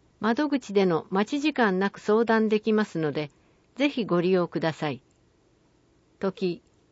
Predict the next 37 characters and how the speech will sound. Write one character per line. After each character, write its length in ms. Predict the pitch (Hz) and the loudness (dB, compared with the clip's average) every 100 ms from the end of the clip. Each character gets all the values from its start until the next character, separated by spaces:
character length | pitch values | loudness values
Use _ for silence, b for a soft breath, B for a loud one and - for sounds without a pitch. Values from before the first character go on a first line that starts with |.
| _ _ | _ _
十 240 | 190 254 294 | -2 0 2
二 140 | 302 | 0
月 260 | 285 269 247 | 0 -2 0
六 160 | 240 254 | 2 2
日 260 | 233 220 - | 0 -2 -2
月 340 | 196 220 220 247 | -2 -2 0 0
曜 220 | 240 185 | 2 2
日、 220 | 143 139 - _ _ _ _ _ _ | -2 -8 -8 _ _ _ _ _ _
十 240 | 202 302 | 0 0
五 140 | 254 240 | 4 4
日 400 | 208 - 151 - | 2 -2 -8 -8
水 320 | - 233 247 | -6 -2 0
曜 240 | 247 214 147 | 2 2 2
日、 240 | 123 131 _ _ _ _ _ _ | -6 -10 _ _ _ _ _ _
二 160 | 233 285 | 0 2
十 240 | 285 233 | 2 2
四 180 | 175 170 - | 2 -2 -4
日 200 | 208 185 - | -4 -4 -6
金 280 | - 240 247 | -2 2 4
曜 220 | 233 160 | 4 2
日、 240 | 143 139 - _ _ _ _ _ | -2 -8 -8 _ _ _ _ _
午 160 | 220 285 | -2 0
前 240 | 277 220 | 2 2
九 160 | 196 294 | 0 -2
時 140 | 262 | -2
三 260 | - 226 254 | 0 0 0
十 140 | 262 | -2
分 320 | - - 165 | -4 -2 -2
か 120 | 151 147 | -2 -2
ら 200 | 143 - _ - | -2 -4 _ -4
午 160 | 262 277 | -2 2
後 180 | 208 | 2
零 260 | - 233 285 | 2 0 0
時 160 | 220 180 | 0 -2
二 140 | 170 | 0
十 140 | 190 | -2
分、 400 | 208 _ 151 131 | -4 _ -4 -4